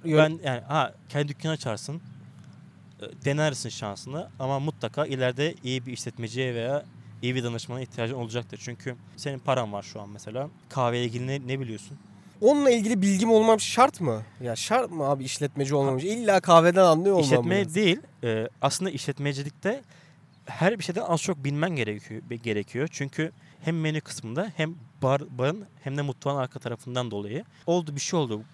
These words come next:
Speaker 2: Baristan, e, rahatsızlandı. Bara geçebilirsin, kahve yapabilirsin.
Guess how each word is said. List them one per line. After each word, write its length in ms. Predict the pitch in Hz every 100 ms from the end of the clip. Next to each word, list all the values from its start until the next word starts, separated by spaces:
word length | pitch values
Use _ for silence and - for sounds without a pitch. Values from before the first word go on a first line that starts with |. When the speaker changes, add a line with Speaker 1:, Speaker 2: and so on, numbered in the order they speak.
| -
Speaker 2:
Baristan, 480 | 151 151 143 131 139 156
e, 40 |
rahatsızlandı. 920 | 123 113 113 123 120 - 113 113 110 110 - _ _ _ _ _ -
Bara 180 | 127 170
geçebilirsin, 560 | 151 139 107 - -
kahve 340 | 101 - 110 117
yapabilirsin. 480 | 113 113 113 -